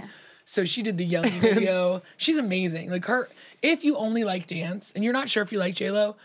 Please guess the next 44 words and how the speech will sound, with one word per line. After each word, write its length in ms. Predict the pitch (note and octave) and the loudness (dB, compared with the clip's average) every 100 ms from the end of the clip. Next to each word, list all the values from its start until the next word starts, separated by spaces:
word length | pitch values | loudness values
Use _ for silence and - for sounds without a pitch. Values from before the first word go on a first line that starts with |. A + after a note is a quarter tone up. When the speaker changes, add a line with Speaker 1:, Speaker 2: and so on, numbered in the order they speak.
| - | -8
Speaker 2:
just 160 | - | -4
watch 240 | C4+ A#3+ F#3+ | -2 -2 -4
it 40 | |
anyway 280 | E3+ D#3+ D#3+ | -4 -6 -6
because 260 | E3+ E3 D#3+ | -6 -6 -6
the 100 | E3 | -8
dancing 440 | D3+ G3 F#3 A#3 | -4 -4 -2 -4
is 180 | - E3 | -4 -4
insane. 680 | E3 D3 F#3+ E3 E2+ E3+ F3+ | -4 -4 -6 -8 -10 -10 -10
Speaker 1:
Mm-hmm. 240 | G3+ F3+ G3+ | -10 -8 0
Speaker 2:
J 160 | G#3 | 0
Lo 180 | B3 B3 | 2 2
is 260 | G#3 F#3+ F3+ _ E3 | 2 -2 -4 _ -2
gorgeous. 680 | F3+ G#3 F3+ D#3+ D#3+ A3+ - | 2 2 0 -6 -4 -6 -4
I 100 | A3 | -4
feel 180 | D#4 C#4 | 0 -2
like 120 | A3+ | 0
she 480 | - A#3 A3 G#3+ G#3+ - - | -2 0 -2 -2 -8 -18 -12
let 200 | F3+ G3+ | 2 2
us 140 | F#3+ E3+ | 2 -6
see 160 | G#3 G3+ | -2 -2
all 220 | E3+ E3 | -2 -4
of 60 | |
her, 120 | D3 - | -8 -6
right? 200 | E3 F3+ | -6 -2
They're 120 | F#3 | -2
like, 80 | F3+ | -2
Speaker 1:
Yeah. 40 | C#4+ | -2
Speaker 2:
"She's 180 | C4+ | 0
a 60 | G#3 | -2
diva," 300 | F3 A3+ F#3 | -2 -2 -2
and 140 | F3+ | -2
she 140 | E3 C#4+ | 0 0
was 260 | B3+ D4 | 0 -4
kind 240 | - E3 E3 | -4 -6 -6
of, 60 | |
and 100 | E3 | -4
she 120 | D#3+ - | -4 0
had 60 | |
every 120 | B3+ B3 | 0 0
right 200 | C#4 D#4 | -2 -4
to 100 | - | -6
be. 180 | F3+ - | -8 -6
Speaker 1:
Mm-hmm. 380 | A#3 A#3 B3 | -6 -6 -6